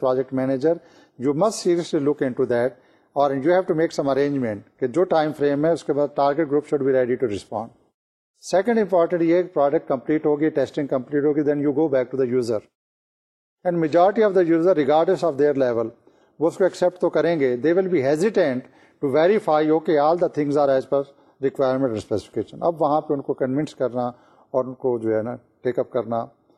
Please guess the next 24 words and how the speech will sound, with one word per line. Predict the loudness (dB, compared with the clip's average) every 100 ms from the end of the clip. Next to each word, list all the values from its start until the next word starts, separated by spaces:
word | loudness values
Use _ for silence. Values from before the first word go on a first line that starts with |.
| _ _
یہ | -2 0
بھی | 0
ایک | -2 -4
ایشو | -6 -2
ہوتا | -2 0
ہے | -2
جہاں | -2
پہ | -4
level | -2 -2 -2 -4
of | -4 -8
effort | -4 -2 -2 -6 _ _ _ -4
and | -2 -2
the | -2 -2
time | -2 -2 -4 -10 _ _ _ _ _ -6
associated | -4 -4 -4 -2 0 0 0
to | 0
the | -2
activity | -2 -2 0 0 -2 -6 _ _ -10
drastically | -2 -2 -2 -4 -2 -2 0
go | 0 0 -2 _ _ _
out | -2 0 -2
of | -2
the | -4
control۔ | -6 -4 -4